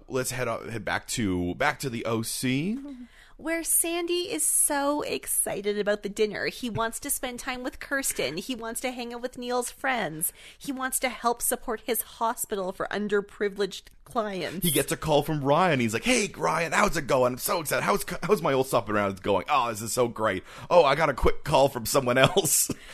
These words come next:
Speaker 2: Now, maybe we misunderstand this, but we are people who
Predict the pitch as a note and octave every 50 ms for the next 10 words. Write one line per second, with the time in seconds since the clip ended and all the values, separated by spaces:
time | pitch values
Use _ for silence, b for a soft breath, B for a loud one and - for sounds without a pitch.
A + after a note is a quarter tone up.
0 | B B B B - C4 C4+ C4+ B3+ A3+ F#3 C#3 C3 - - - _ _ _ _
1 | B3+ B3+ C4+ D4 D#4+ G4 C#5+ D5+ D#5 D5+ D5 C#5+ C5 A#4 - A#3 A3 - A#3 A#3
2 | A#3 A#3+ B3+ C4 B3+ C#4 A3+ A3 G#3+ - A#3 A3 G#3+ A3 - - - - - D#3+
3 | B2 - G#2 - F2+ - - - - - - - - - - - - - B3 -
4 | A3 A3 C#4 D4 E4+ G4 G4+ - - G#3 - - F3+ F#3 G#3 G3 - - B3 A3
5 | A3 G#3 F3+